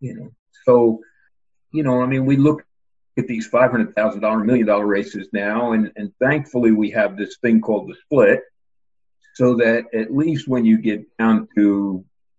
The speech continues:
X amount of cars, we'll start splitting the money up, and you'll start making, you'll start taking home some money.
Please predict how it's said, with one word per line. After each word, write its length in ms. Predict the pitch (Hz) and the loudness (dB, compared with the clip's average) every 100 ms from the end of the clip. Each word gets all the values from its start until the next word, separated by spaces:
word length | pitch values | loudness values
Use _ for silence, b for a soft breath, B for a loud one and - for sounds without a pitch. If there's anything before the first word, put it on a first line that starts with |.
| 107 | -4
X 240 | 107 - | -4 -4
amount 240 | 104 98 95 | -6 -6 -6
of 80 | |
cars, 580 | - 135 92 92 - - _ - | 0 2 2 -2 -8 -20 _ -4
we'll 160 | 117 110 | -2 -2
start 300 | 110 90 - | -2 -2 -4
splitting 320 | - 92 98 | -8 -8 -6
the 60 | |
money 260 | 113 131 98 | -4 -2 -2
up, 140 | 98 | -4
and 140 | 120 135 | -2 -2
you'll 140 | 120 | -2
start 360 | - 113 104 - _ _ _ _ _ _ _ - | -2 0 0 -2 _ _ _ _ _ _ _ 2
making, 420 | 110 98 92 85 _ _ _ 113 | 2 2 -4 -10 _ _ _ -8
you'll 260 | 131 139 | -2 -2
start 320 | 139 - 135 - | -2 0 0 0
taking 280 | 123 110 | -2 -2
home 220 | 98 131 - | 0 0 0
some 220 | 104 95 | -6 -4
money. 240 | 104 - | -4 -6